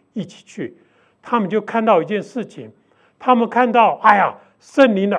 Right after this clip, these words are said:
恩赐也浇灌在外邦人的身上，他们就稀奇，因为听见他们说方言，称赞神为大。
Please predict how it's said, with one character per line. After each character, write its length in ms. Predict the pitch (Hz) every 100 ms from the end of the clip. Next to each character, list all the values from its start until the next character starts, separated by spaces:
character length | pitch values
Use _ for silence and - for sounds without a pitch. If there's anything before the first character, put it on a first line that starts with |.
| -
恩 200 | - 247
赐 420 | 247 - 247 151 - _ _
也 380 | 190 165 147 139
浇 440 | - 269 254 269
灌 340 | 262 262 220 160
在 240 | - 226 254 117
外 200 | 208 156
邦 360 | - 165 151 120
人 140 | 101
的 80 | 110
身 340 | _ - 139 135
上， 200 | 156 - _ _ _ _
他 160 | - 185
们 80 | 160
就 140 | 175
稀 280 | - - 202
奇， 340 | 190 147 117 - _ _
因 200 | - 254
为 180 | 269 240
听 320 | - - 254
见 220 | 247 240 202
他 240 | - 233
们 140 | 175
说 280 | 165 233 202
方 380 | 202 - 226 233
言， 340 | 180 127 117 127 _ _ _
称 260 | - 220 208
赞 260 | 233 165
神 360 | 131 - 160 170
为 160 | 135
大。 260 | 131 156